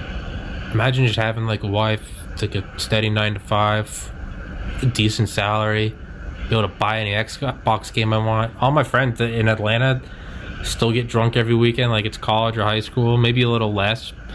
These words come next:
And I'm like, "Man, that looks, like, so tempting." Like, it's, it's just, it's a, it's comfortable. But I know if I went and did it, I think I would like it for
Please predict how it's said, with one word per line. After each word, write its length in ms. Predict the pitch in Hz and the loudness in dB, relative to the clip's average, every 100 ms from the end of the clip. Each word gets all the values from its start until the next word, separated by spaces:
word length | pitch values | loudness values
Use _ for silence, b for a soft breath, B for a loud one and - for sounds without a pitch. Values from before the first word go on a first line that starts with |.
| B B B B B - | B B B B B -2
And 80 | 117 | 0
I'm 100 | 110 | 2
like, 240 | 107 - | 2 2
"Man, 380 | 135 135 101 92 - - - - - - | 2 4 2 -4 -10 -12 -12 -12 -10 -4
that 180 | 123 127 | 0 2
looks, 240 | 123 - | 0 2
like, 160 | 120 110 | 0 2
so 720 | - 120 120 120 117 113 110 - - - - - - - | 2 4 6 6 6 4 2 -4 -14 -14 -10 -8 -6 -4
tempting." 560 | - 120 104 98 87 90 - - - - - | 0 0 0 -4 -4 -10 -14 -14 -10 -6 0
Like, 100 | 110 | 2
it's, 340 | 110 - - - - - - - - - 135 | 0 -2 -10 -12 -14 -12 -10 -10 -10 -4 -2
it's 120 | 120 | 0
just, 280 | - 127 - 135 | 0 -2 -2 -2
it's 220 | 120 123 | 0 -2
a, 80 | - - - - - - - - - - | -2 -10 -10 -10 -8 -10 -8 -8 -8 -4
it's 140 | 123 | -4
comfortable. 720 | - - 131 123 104 95 - - - - - - - - - - - - - | 0 2 2 2 -2 -2 -6 -8 -10 -10 -8 -8 -8 -8 -8 -8 -8 -8 0
But 240 | 117 113 - - - - | 2 2 -2 -16 -14 -2
I 100 | 123 | 2
know 280 | 117 123 131 | 4 6 4
if 120 | 127 | 4
I 100 | 123 | 2
went 200 | 117 113 | 2 0
and 100 | 101 | 2
did 260 | 104 110 110 | 4 4 2
it, 60 | |
I 60 | 101 | 0
think 200 | 117 113 | 0 0
I 60 | |
would 120 | 104 98 | 0 2
like 300 | 101 104 95 | 0 0 -2
it 100 | - | -8
for 440 | - 95 92 | -2 0 0